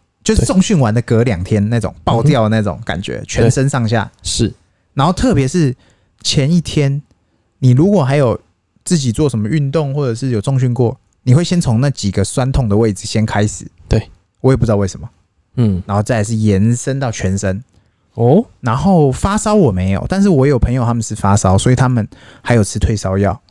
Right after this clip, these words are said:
Speaker 2: 啊，那个吃药就感觉好像效果就会
Speaker 1: 感觉是，但是你没办法，
Speaker 2: 对。
Speaker 1: 因为你会很不舒服。
Speaker 2: 是。
Speaker 1: 对，然后就这样。目前我自己的感受是，就是酸痛，
Speaker 2: 对。
Speaker 1: 然后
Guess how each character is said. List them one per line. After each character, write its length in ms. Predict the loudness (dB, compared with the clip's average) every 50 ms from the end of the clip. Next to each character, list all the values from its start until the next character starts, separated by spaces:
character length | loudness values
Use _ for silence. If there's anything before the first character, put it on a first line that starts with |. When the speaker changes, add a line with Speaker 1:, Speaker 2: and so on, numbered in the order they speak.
| _ _ _ -6
Speaker 2:
啊， 320 | -2 0 2 2 2 2
那 20 |
个 100 | 2 2
吃 220 | 2 2 2 2 2
药 160 | 4 4 4
就 160 | 4 2 2
感 180 | 0 -2 -4 -4
觉 80 | -4
好 80 | -4 -2
像 140 | -2 -2 -2
效 200 | 0 0 -2 -2
果 140 | -2 -4 -4
就 80 | -4
会 160 | -4 -4 -4 -6 -10 _ _ _ _ _ _
Speaker 1:
感 240 | _ -4 -2 0 -2
觉 240 | 0 0 0 0 0
是， 300 | -2 -6 -4 0 0 0
但 180 | 2 0 -2 -2
是 320 | 0 0 0 0 -2 -4 -8 -10
你 280 | -4 -2 -2 0 -2 -4 -6 _
没 120 | _ 0 2
办 200 | 2 0 -2 -4
法， 300 | -6 -8 -10 -8 -4 0
Speaker 2:
对。 80 | 2 2
Speaker 1:
因 60 | 2
为 60 | 2
你 120 | 2 2 2
会 100 | 2 0
很 100 | 0 -2
不 120 | -4 -6
舒 180 | -4 -2 -2 -2
服。 200 | -2 -4 -10 -12 -10
Speaker 2:
是。 300 | -8 -6 -4 -4 -6 -6 _ _ _
Speaker 1:
对， 140 | _ -6 -2 0
然 140 | 2 4
后 340 | 4 4 4 4 2 0 0 -2
就 120 | -2 -2
这 140 | -2 0 -2
样。 120 | -4 -4 -8 -14 _
目 180 | -2 0 0 0
前 260 | 0 0 0 0 2
我 220 | 2 2 2 2
自 160 | 0 0 -4
己 140 | -2 -2 0
的 100 | 0 0
感 200 | 0 0 -2 -2 0
受 180 | 2 0 0
是， 220 | 2 2 0 0 2
就 140 | 2 2
是 120 | 2 2 0
酸 240 | 0 0 -2 0 0
痛， 240 | 0 0 -2 -2 -8 _ _ _ _ -4
Speaker 2:
对。 100 | -2 0
Speaker 1:
然 100 | 0 2
后 300 | 2 2 2 2 2 0